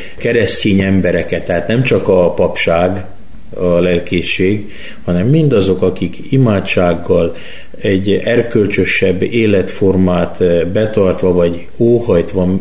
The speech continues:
e, megélni, álmodnak, és az Úristen segít ezeket az álmokat lassan megvalósítani. Na, ezeknek az embereknek, mm, ne tessék annyira kinevetni, mm, mindig ilyen vicces képeket használok, ajándékoz egérragasztót.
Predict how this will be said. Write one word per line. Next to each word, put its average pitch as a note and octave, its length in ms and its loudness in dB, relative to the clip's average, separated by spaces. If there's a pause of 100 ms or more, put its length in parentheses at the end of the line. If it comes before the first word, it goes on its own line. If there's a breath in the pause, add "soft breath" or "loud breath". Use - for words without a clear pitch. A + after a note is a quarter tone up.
e, F#2+ 280 2
megélni, G2 920 0 (520 loud breath)
álmodnak, A#2 760 0
és G#2+ 180 0
az F#2 100 2
Úristen G2 340 0
segít F#2 400 -2
ezeket E2+ 360 -2
az F2+ 140 0
álmokat F2 480 -2
lassan F2 280 -6
megvalósítani. E2 1000 -6 (160)
Na, A#2+ 360 0
ezeknek A2 540 0
az F2 120 0
embereknek, F#2 840 0 (680 loud breath)
mm, A1 300 -8 (400 loud breath)
ne E2+ 100 -4
tessék E2+ 380 -2
annyira F2+ 320 -2
kinevetni, G2 800 0 (460 loud breath)
mm, G#2 200 -4 (380)
mindig F#2+ 300 2
ilyen F2+ 140 2
vicces - 340 0
képeket F#2 460 -2
használok, F2+ 460 -2
ajándékoz F2+ 840 0
egérragasztót. E2+ 1000 -4